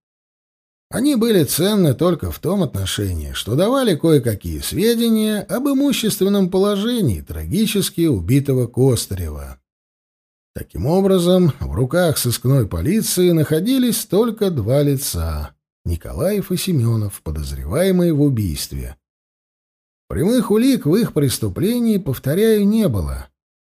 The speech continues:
ибо обыск их имущества и жилья не обнаружил ничего существенного.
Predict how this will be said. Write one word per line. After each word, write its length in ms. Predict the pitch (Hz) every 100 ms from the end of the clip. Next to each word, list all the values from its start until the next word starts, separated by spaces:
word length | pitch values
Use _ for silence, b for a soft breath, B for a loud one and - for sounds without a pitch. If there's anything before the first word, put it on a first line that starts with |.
| -
ибо 180 | 107
обыск 480 | 143 180 185 165 -
их 180 | 175 -
имущества 680 | 143 180 262 - 92 - 87
и 140 | 110
жилья 520 | 139 151 175 165 117 78
не 140 | 117
обнаружил 640 | 170 180 226 285 262 233
ничего 460 | 202 185 147 151 190
существенного. 1080 | - 156 - 135 123 - 80 73 69 65